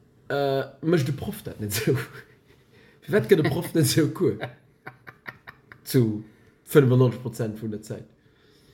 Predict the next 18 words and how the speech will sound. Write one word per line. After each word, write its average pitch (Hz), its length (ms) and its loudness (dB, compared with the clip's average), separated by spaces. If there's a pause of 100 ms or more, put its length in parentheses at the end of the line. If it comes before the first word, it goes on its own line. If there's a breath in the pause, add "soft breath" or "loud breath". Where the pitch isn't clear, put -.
(800 soft breath)
Wieso 170 260 6
ist 160 120 2
der 143 80 -4
Prof, 190 320 0 (500)
ja, 123 560 -4 (840)
nicht 127 160 2
so 127 100 2
entertaining, 123 1040 -2 (480 soft breath)
und 135 220 -4
du 123 60 0
lässt 131 220 0
es 120 140 -2
nicht 127 140 0
so 120 80 -4
gut 127 200 -4
nur 120 180 2
beim 98 200 -8
Prof? - 200 -20